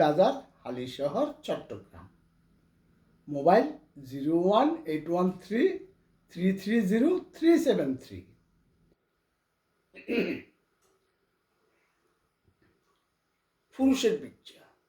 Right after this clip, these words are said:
যা পুরুষ প্রজননতন্ত্রে উৎপন্ন এক ধরনের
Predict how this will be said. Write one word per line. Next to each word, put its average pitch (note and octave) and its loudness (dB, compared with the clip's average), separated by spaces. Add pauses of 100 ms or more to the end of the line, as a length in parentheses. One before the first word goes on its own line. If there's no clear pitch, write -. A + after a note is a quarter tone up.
(960)
যা C#3 4 (340)
পুরুষ F#3 -6 (200)
প্রজননতন্ত্রে G#3+ -2 (220)
উৎপন্ন C3 -12 (360)
এক C#3 -4 (120)
ধরনের B3+ 2